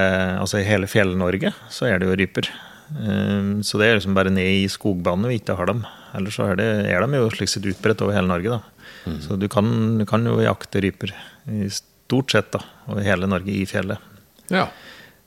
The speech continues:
Speaker 1: Helt ifra sør. Vi har pratet om Njødreim i
Speaker 2: Ja.
Speaker 1: Sirdal. Da er det
Speaker 2: Ja.
Speaker 1: ganske langt sør. <laughs> Og så helt opp i Finnmark, ikke sant? Så det er liksom hele fjellkjeden, da. Og noen områder er, eh,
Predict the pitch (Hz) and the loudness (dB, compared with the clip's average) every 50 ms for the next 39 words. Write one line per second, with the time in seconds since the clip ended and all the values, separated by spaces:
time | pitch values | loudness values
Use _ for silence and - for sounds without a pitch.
0 | _ - - 135 147 - - 233 220 - - - 120 117 110 - - - - - | _ -4 -2 -2 0 0 -2 0 2 2 4 6 6 6 4 4 -2 -8 -16 -20
1 | - - - 131 131 120 - 123 - - - 120 113 117 117 107 98 92 95 98 | -20 -14 -10 -8 -6 -2 0 0 0 2 2 2 4 4 4 4 4 4 4 4
2 | 98 95 92 92 - - - 120 113 - 113 107 98 92 110 113 113 120 131 113 | 4 2 0 -2 -8 -12 -12 -4 0 2 2 2 4 4 2 2 4 4 4 6
3 | 113 120 120 101 - - 113 107 107 104 - - 143 175 185 - - - - 107 | 6 6 6 4 2 2 2 2 2 4 4 6 6 6 4 2 -2 -2 -2 -2
4 | - - - - - - - - 131 120 135 120 104 95 - 104 90 - 107 95 | -2 -4 -10 -18 -18 -16 -10 -6 -2 0 2 2 2 0 0 -2 -2 0 0 2
5 | 107 95 92 95 95 - - 101 95 - 117 113 113 - - - - - - - | 2 2 2 0 -2 -4 -6 -10 -6 -4 -4 -4 -4 -8 -12 -18 -20 -20 -18 -10
6 | - 120 - 120 117 - 104 98 104 98 92 85 90 95 107 101 92 - - 101 | -6 -6 -4 -4 -4 -6 -4 0 0 2 2 0 -2 -2 -2 -2 -2 -2 -4 -4
7 | 92 90 104 104 101 - - - - - - - - - - - - - - - | -4 -4 -4 -6 -8 -10 -14 -20 -20 -20 -18 -18 -18 -16 -16 -16 -18 -18 -20 -20
8 | - _ _ - 110 107 107 110 117 - - - - _ _ _ _ _ - 127 | -20 _ _ -2 2 4 6 6 6 4 2 -2 -12 _ _ _ _ _ 0 2
9 | 127 117 107 123 143 156 139 120 104 101 98 95 92 110 110 104 107 101 98 98 | 4 4 4 4 4 4 6 6 6 6 6 6 6 4 4 6 6 6 4 4
10 | 98 101 104 104 104 101 101 101 101 101 104 101 98 98 98 | 2 2 2 2 2 4 2 2 2 2 2 2 0 0 -2